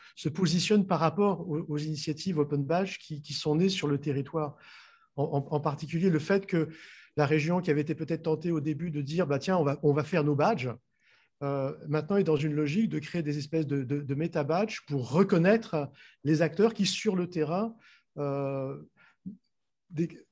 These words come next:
développent des initiatives autour des badges. Est-ce que vous pouvez nous dire quelques mots, euh ?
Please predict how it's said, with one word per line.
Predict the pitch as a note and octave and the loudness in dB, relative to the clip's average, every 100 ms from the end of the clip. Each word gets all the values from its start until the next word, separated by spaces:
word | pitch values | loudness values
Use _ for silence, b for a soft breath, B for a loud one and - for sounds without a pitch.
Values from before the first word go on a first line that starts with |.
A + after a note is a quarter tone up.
| _ C#3 | _ -2
développent | D#3+ A3 | 4 6
des | F#3 E3 | 4 0
initiatives | D#3+ D#3 D#3 F3+ | 0 -2 -4 -6
autour | F3 D#3 | -6 -4
des | D3+ | 0
badges. | D3+ D3+ C#3+ | 0 0 -4
Est-ce | - | -8
que | |
vous | D3 | -4
pouvez | F#3+ | 0
nous | F3 | 0
dire | D#3 F#3+ | 2 0
quelques | F#3 D3 D3+ | 0 -4 -4
mots, | D#3 E3 D#3 C#3 | -2 0 0 0
euh ? | C3 C3 B2+ | 0 -2 -2